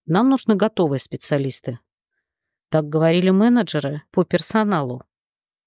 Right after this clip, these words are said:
Но и сама девушка не стремилась к слишком ответственной работе. Ее до сих пор мучили воспоминания об оборотно-сальдовой ведомости, которую им пришлось заполнять на практике.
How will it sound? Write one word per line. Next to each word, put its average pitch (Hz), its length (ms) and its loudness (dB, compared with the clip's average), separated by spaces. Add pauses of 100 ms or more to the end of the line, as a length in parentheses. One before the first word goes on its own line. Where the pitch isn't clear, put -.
Но 190 200 2
и 226 80 4
сама 240 320 -2
девушка 208 480 -2
не 151 100 2
стремилась 208 640 2
к - 80 -12
слишком 214 480 -2
ответственной 170 640 -2
работе. 165 600 -2 (300)
Ее 208 300 4
до 269 140 2
сих - 200 -6
пор 285 220 2
мучили 208 440 2
воспоминания 180 920 0
об 165 300 -2
оборотно-сальдовой 170 960 0
ведомости, 196 680 0
которую 185 460 2
им 202 220 2
пришлось 202 440 0
заполнять 156 480 0
на 175 120 0
практике. - 680 -6